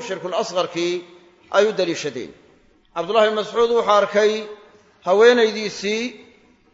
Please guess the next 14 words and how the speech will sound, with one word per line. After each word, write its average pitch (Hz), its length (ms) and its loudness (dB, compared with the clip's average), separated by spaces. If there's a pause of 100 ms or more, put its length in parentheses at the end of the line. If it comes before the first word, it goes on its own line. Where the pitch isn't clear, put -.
(100)
oo 196 140 6
markaa 196 400 4
dun 214 280 2
xidhan 196 300 4
ayuu 180 240 2
arkay. 147 360 -2 (800)
Markaasuu, 185 380 2
"Maxay 226 240 2
tani 196 240 4
tahay?" 151 320 0 (800)
Markaasay 190 400 2
tidhi, 208 200 0
"Waxa 196 200 0
weeye, 185 480 4